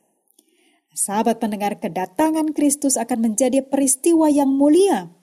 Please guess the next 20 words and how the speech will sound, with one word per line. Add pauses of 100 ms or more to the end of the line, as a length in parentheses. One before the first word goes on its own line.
(600)
Hanya
Kristus
yang
memberi
hidup. (560)
Hanya
Dia
yang
bisa
membangkitkan
orang
mati. (480)
Kristus
yang
asli
akan
menemui
kita
di
langit